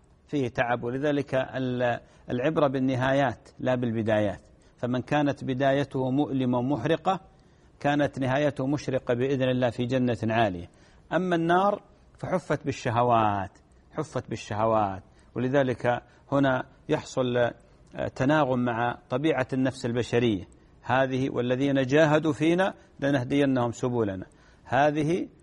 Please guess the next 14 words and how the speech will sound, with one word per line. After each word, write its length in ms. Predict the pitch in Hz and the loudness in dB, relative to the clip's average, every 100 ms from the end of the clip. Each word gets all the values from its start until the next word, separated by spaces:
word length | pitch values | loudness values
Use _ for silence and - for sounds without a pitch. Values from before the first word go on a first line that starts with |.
| _ _ _ | _ _ _
فهذه 1120 | 131 127 123 - 123 117 139 135 131 139 - - _ _ | 0 2 0 -2 -4 0 0 0 -2 -4 -6 -12 _ _
ال-، 640 | 131 123 120 117 113 127 127 | -6 -4 0 0 0 -4 -6
الطريق 480 | 110 131 143 135 | -2 0 0 0
النار 300 | 131 131 143 | -2 0 2
والعياذ 320 | 131 123 131 127 | 2 2 0 0
بالله 200 | 143 135 | -2 0
مليء 240 | 139 143 | 2 0
بالشهوات، 640 | 117 - 110 117 113 98 - _ _ - | -2 -4 0 2 0 -2 -18 _ _ -6
مليء 220 | 127 131 | -2 -2
بالزنا، 520 | 120 113 123 120 104 - - _ _ _ - - | -2 -2 0 0 -2 -6 -20 _ _ _ -20 -20
شهوة، 460 | - 139 117 101 - _ - | -4 -2 0 -4 -8 _ -10
شرب 200 | 135 123 | -8 -4
الخمر، 420 | 120 - 123 113 - _ _ _ _ _ _ | -2 2 0 -2 -14 _ _ _ _ _ _
شهوة، 500 | - 143 123 113 98 | -4 -2 0 0 -2